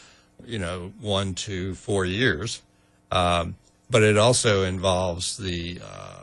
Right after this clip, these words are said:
faculty who teach at this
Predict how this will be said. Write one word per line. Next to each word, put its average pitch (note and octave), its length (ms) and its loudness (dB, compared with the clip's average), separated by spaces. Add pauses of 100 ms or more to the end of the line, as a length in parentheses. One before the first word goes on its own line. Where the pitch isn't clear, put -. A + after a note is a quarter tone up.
faculty A2+ 760 -2
who G2 380 -8 (240)
teach A#2 320 2
at G#2+ 160 0
this - 360 -6